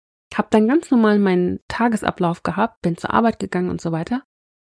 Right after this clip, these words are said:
und hab mich den ganzen Tag über beobachtet. Wie gehe ich damit um? Gefällt mir das? Sitzt es noch?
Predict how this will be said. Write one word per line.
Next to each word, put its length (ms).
und 200
hab 140
mich 180
den 140
ganzen 300
Tag 320
über 180
beobachtet. 800
Wie 120
gehe 160
ich 100
damit 300
um? 380
Gefällt 480
mir 140
das? 320
Sitzt 440
es 120
noch? 300